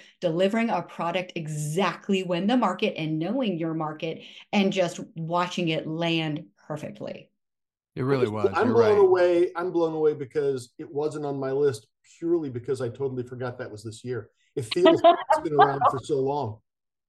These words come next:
Speaker 1: Right. You're saying, Dan? <laughs>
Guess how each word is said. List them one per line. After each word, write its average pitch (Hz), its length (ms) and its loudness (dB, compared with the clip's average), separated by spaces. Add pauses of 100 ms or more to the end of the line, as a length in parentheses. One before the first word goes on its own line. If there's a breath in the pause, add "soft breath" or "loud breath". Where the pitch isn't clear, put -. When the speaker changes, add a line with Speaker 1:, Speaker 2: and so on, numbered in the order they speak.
(500 loud breath)
Speaker 1:
Right. 165 240 -8 (260 loud breath)
You're 226 160 6
saying, 247 300 4
Dan? 277 260 0 (260)
<laughs> 330 320 2